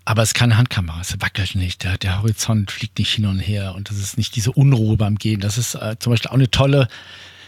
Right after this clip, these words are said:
Möglichkeit, Steadicam zu machen. Das ist ja so eine, man kann die ein bisschen ruppiger, ähm, halten, die Steadicam, oder auch benutzen. Und das ist ein ganz tolles, äh, ganz tolles Stilmittel. Mache ich selber sehr, sehr oft. Das ist ein gutes Beispiel.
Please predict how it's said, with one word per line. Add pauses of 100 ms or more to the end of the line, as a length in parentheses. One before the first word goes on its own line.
(140)
Möglichkeit,
Steadicam
zu
machen.
Das
ist
ja
so
eine, (1200)
man
kann
die
ein
bisschen
ruppiger,
ähm, (640)
halten,
die
Steadicam,
oder
auch
benutzen.
Und
das
ist
ein
ganz
tolles,
äh,
ganz
tolles
Stilmittel. (140)
Mache
ich
selber
sehr,
sehr
oft. (1200)
Das
ist
ein
gutes
Beispiel.